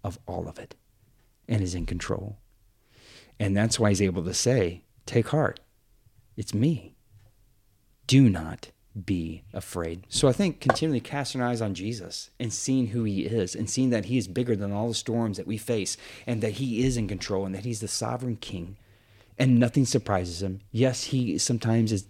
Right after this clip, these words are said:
is disappointed in sinful human beings and what we decide to do, but he is never surprised. He knows the beginning from the end, and all things are working towards the ultimate goal where he will be the king of this universe,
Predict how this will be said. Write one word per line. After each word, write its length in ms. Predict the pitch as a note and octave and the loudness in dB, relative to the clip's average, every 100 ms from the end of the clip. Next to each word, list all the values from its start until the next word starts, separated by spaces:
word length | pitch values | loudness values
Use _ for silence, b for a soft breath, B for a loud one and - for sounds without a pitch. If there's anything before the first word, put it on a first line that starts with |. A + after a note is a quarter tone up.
| - b | -12 b
is 120 | - A2+ | 0 4
disappointed 760 | B2 - G#2+ A#2 D3+ C3 F#2+ A#2+ | 4 4 2 4 6 4 2 -2
in 180 | - A2 | 0 2
sinful 340 | G2 A#2+ A2 G#2+ | 4 2 4 2
human 300 | G#2 G2+ F#2+ | 4 2 2
beings 360 | A2 B2+ F#2+ | 2 4 2
and 140 | F#2+ G2 | 4 4
what 140 | - | 4
we 100 | A2 | 4
decide 460 | G2+ G#2+ - G2 - | 2 0 2 2 2
to 80 | |
do, 400 | F2+ A#2+ B2 G2+ B B B B B | 2 4 6 4 B B B B B
but 180 | G2+ G#2+ | 0 0
he 420 | - C3+ B2 A#2+ | 0 2 4 4
is 140 | G#2 G2+ | 4 2
never 220 | G#2 B2+ | 0 2
surprised. 560 | A#2+ G#2+ F#2 F2 F#2 | 0 0 -2 -4 -6
He 140 | - A2+ | 0 2
knows 520 | G#2 A2 A#2 A#2 - B B B | 6 8 8 6 4 B B B
the 100 | G#2+ | 0
beginning 420 | G#2 G#2 A2 A#2 | 2 2 2 2
from 160 | A2 A#2 | 2 -2
the 180 | G#2+ | -2
end, 280 | F#2+ F2+ F2+ B B B | -4 -6 -8 B B B
and 160 | A2+ - | -4 -2
all 180 | A2 A#2+ | 0 2
things 300 | A#2+ A2+ A2 | 4 2 2
are 40 | |
working 360 | F2+ G#2 - G2 | 2 0 0 -4
towards 580 | - G2 G2 F2+ - - b b - | -2 0 2 0 -4 -6 b b -6
the 140 | A#2+ - | -4 2
ultimate 600 | A2 A#2 - B2+ A#2 A#2 | 4 4 2 0 0 -2
goal 400 | F#2+ F2+ - - _ _ _ G#2 | -2 -2 -4 -12 _ _ _ -4
where 140 | F#2 | -4
he 340 | - - A#2+ | -4 -4 0
will 180 | A2+ A2 | 4 4
be 420 | F2 G2 F#2+ F#2+ G2 _ | 2 0 0 -2 -6 _
the 100 | A2+ | -10
king 400 | - - A#2 A2 | -8 -4 -2 0
of 80 | G2+ | 0
this 180 | G2 - | -2 -2
universe, 600 | F#2+ G2 F2 E2+ E2+ - | -2 -2 -2 -4 -4 -8